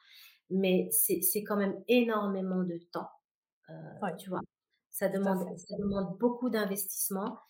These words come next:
Speaker 1: et donc c'est pour ça que je réarm-, je ré-, je réorganise mon temps, en fait.
Speaker 2: Mmh.
Speaker 1: Heu,
Speaker 2: Parce que
Speaker 1: et
Speaker 2: toi,
Speaker 1: je
Speaker 2: aujourd'hui, jusqu'à aujourd'hui, les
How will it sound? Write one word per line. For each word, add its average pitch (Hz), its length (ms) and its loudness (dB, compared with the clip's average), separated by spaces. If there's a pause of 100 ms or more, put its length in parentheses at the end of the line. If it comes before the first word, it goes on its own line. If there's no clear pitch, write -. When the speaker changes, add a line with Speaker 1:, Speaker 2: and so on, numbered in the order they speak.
(160)
Speaker 1:
et 180 80 -4
donc 190 180 0
c'est 190 160 -2
pour - 140 -8
ça 233 160 0
que 196 80 -2
je 180 100 -2
réarm-, 202 520 0
je 185 180 -4
ré-, 208 220 -2
je 185 180 -6
réorganise 202 760 2
mon 185 180 -2
temps, 185 240 -10 (260)
en 165 120 -8
fait. - 320 -18
Speaker 2:
Mmh. 214 60 -8 (720)
Speaker 1:
Heu, - 80 -8
Speaker 2:
Parce 233 160 4
que 269 80 2
Speaker 1:
et - 40 2
Speaker 2:
toi, 311 260 12
Speaker 1:
je - 120 4
Speaker 2:
aujourd'hui, 240 340 4 (520)
jusqu'à 220 340 2
aujourd'hui, 233 480 4
les 220 120 4